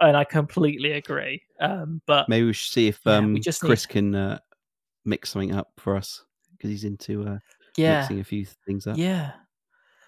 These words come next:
Speaker 1: Yeah, I mean, if there's anybody out there that wants to make us an intro and outro, I got no
Speaker 2: <laughs>
Speaker 1: problems. I'll use it. Um, it's just that sort of thing. I just, I, I don't know. And I don't know anybody, to be honest with you, in this sort of space, in the podcasting space, that does that sort of thing, right? Like, I don't know a sound engineer, or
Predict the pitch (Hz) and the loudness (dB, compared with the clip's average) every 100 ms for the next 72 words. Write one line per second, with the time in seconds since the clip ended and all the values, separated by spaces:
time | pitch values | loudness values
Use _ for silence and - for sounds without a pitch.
0 | _ 170 175 143 165 160 160 156 165 180 | _ 0 4 6 6 4 2 4 6 6
1 | 175 175 160 147 147 156 170 151 151 143 | 8 8 10 8 6 2 -2 0 2 2
2 | 147 151 156 151 147 147 175 - 131 135 | 0 -2 0 -2 0 -2 -2 -2 -2 -2
3 | 147 147 175 160 160 151 - 156 143 139 | -2 0 0 2 4 4 4 2 2 -6
4 | 143 147 147 180 156 147 - 147 - 147 | -8 -2 -2 0 -2 -2 -4 -4 -2 -2
5 | 147 160 151 - 151 - - - 180 180 | -2 -6 -6 0 0 0 -6 -14 -16 -16
6 | - 160 - 160 165 - - 151 147 151 | -20 -20 -2 6 6 6 2 2 2 2
7 | 139 139 131 143 - - 160 160 - 139 | 0 0 -2 -4 -8 -6 -6 -6 -10 -8
8 | 135 131 139 139 147 170 185 190 156 170 | -6 -6 -6 -2 2 2 2 2 6 6
9 | 151 139 127 127 127 113 - - 143 143 | 4 0 -2 -4 -8 -8 -10 -4 -2 -2
10 | - - - - 65 69 - 139 139 139 | -4 -10 -10 -8 -6 -8 -4 -4 -4 -6
11 | - _ _ - 143 139 - 151 - - | -10 _ _ -6 0 0 0 -4 -6 -2
12 | 139 123 143 139 - 135 139 131 135 - | -2 0 -2 -4 -2 -4 -2 -6 -8 -8
13 | - 131 - 139 - 151 147 123 - - | -4 -4 -6 -8 -2 -2 0 -6 -8 -12
14 | - - 123 117 123 117 - 135 143 156 | -14 -14 -16 -16 -12 -10 -6 -4 -4 -6
15 | 127 143 135 - 135 131 131 127 135 131 | -4 -4 -4 -4 -4 -6 -8 -8 -10 -10
16 | 135 139 135 | -10 -10 -10